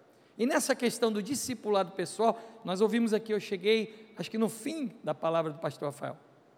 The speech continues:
E uma das coisas que ele tava falando, e eu tava feliz da vida, é sobre a intencionalidade, sobre sermos intencionais naquilo que fazemos, sobre nós entendemos que,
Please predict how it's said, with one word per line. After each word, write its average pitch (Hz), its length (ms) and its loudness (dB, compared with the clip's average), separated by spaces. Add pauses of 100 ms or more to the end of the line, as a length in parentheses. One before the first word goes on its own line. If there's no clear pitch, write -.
(460)
E 165 80 2
uma 202 140 6
das 214 180 2
coisas 226 180 4
que 226 100 -2
ele 202 60 -2
tava 208 160 4
falando, 208 360 0
e - 20 4
eu 202 100 2
tava 196 280 -2
feliz 214 340 -4
da 202 140 0
vida, 165 380 -4 (380)
é 175 80 -2
sobre 196 260 -2
a 196 60 2
intencionalidade, 196 1500 -2 (1040)
sobre 226 300 0
sermos 277 680 4
intencionais 220 880 -2
naquilo 220 400 -4
que 220 100 -10
fazemos, 185 560 -6 (800)
sobre 262 260 2
nós 262 220 4
entendemos 254 720 2
que, - 480 -2